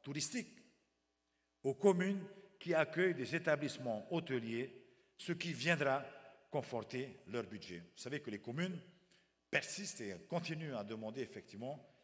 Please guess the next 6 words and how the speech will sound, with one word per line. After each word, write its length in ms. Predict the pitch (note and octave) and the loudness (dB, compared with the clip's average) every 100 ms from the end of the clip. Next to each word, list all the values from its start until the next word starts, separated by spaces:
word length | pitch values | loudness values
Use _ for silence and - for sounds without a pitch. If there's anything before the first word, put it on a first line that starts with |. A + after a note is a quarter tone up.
| _ _ _ | _ _ _
qu'elles 160 | - G#2 | -10 -8
puissent 560 | - A3 - - - | 0 0 0 -4 -10
bénéficier 600 | A2 G#2+ G2+ G#2+ - D#3 | -10 -10 -10 -10 -6 -6
d'une 360 | C3 A2 F#2+ F2 - _ | -6 -10 -12 -16 -20 _
fiscalité 640 | - F3+ - C#3+ C#3+ - B2+ | -2 -2 0 -2 -2 -4 -6
propre. 320 | B2 G#2+ | -6 -8